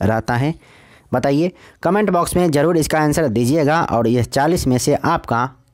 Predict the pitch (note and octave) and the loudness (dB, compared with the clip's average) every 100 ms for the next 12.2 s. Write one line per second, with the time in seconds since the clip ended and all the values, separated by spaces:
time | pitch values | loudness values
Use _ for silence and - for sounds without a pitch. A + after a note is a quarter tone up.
0 | - C#3+ E3 D3 - A#2+ A#2+ A#2+ A#2+ - | -8 -2 0 0 0 -2 -2 -4 -2 -2
1 | C#3 F#3+ A#2+ A#2 C#3 - _ _ _ _ | 0 0 0 0 -2 -6 _ _ _ _
2 | - - G#2 C#3+ F#3 C3+ A2 G2 G#2+ A2+ | -20 -10 -2 0 2 2 2 0 0 0
3 | F#2+ F2+ - - - - - A2 A#2+ C3 | 0 -4 -10 -20 -20 -16 -4 -2 0 0
4 | C3 B2+ A#2 A#2 C#3+ C#3 C#3 C#3 - _ | 0 -2 0 -2 0 0 0 0 -4 _
5 | - G#2+ - A2 A#2 D3+ C3+ A2+ A#2 A#2+ | -6 -4 0 2 2 0 0 0 -2 -4
6 | - _ _ - A#2 A#2 A#2 F#2 D#2 A2 | -14 _ _ -2 0 2 0 -2 -2 0
7 | B2+ D#3 D3+ D3 D#3+ E3+ _ _ _ _ | 2 2 0 0 0 -2 _ _ _ _
8 | - - - - D3 D#3+ E3 D#3 E3 E3 | -20 -20 -16 -4 0 2 2 2 2 2
9 | D3+ A#2+ C#3 D3 C#3+ D3+ E3 F#3 - - | 2 0 -2 -2 0 0 0 -2 -8 -20
10 | _ _ _ _ _ - - _ - - | _ _ _ _ _ -20 -20 _ -8 -4
11 | D3 F#3 F#3 F3 E3+ B2+ B2+ C#3+ C#3 D#3 | -2 -2 -2 0 2 2 2 0 -2 -2
12 | E3 | -2